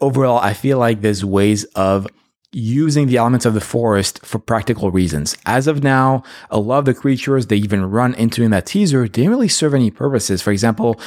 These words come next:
the dryad watching them, outside of being this, like, sex object, I didn't feel served any purpose for the story. Same thing for the gremlin. The fairies a-, were a little bit funnier, I suppose, but practically speaking, in terms of the narrative, it was sort of an excuse to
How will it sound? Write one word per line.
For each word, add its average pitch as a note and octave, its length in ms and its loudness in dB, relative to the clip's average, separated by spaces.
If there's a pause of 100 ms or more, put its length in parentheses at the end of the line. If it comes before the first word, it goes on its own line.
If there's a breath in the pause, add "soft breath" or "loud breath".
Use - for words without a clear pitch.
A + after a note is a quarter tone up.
(140 loud breath)
the G#2+ 100 -2
dryad G#2+ 760 0 (220 loud breath)
watching A2 540 0
them, G#2 180 0
outside G#2+ 260 0
of A#2 140 0
being A2 220 2
this, G2+ 180 -2
like, F#2+ 100 -6
sex - 380 -2
object, A2+ 460 0
I A2 40 -2
didn't A#2 200 2
feel A#2 480 2
served G#2+ 360 0
any G2 280 0
purpose A2+ 520 -2
for - 140 -8
the F2 140 0
story. C#3+ 560 0 (260 loud breath)
Same A#2 300 0
thing A#2 180 2
for G#2 340 0
the F#2+ 140 -2
gremlin. D3+ 640 0
The G#2 180 2
fairies D3+ 360 0
a-, A#2+ 80 2
were A2+ 580 2
a - 40 -2
little G#2+ 180 2
bit G2+ 180 0
funnier, D#3 500 2
I C3+ 60 0
suppose, C#3+ 520 0
but G2 280 -2 (380 loud breath)
practically C3 500 0
speaking, A#2+ 400 -2
in A2+ 80 2
terms A2 160 0
of G2 120 0
the F#2 80 0
narrative, A2 500 2
it G#2 40 2
was G2+ 140 0
sort C3+ 140 0
of G#2+ 100 -4
an G#2 100 -2
excuse A#2 580 -2
to G#2 300 2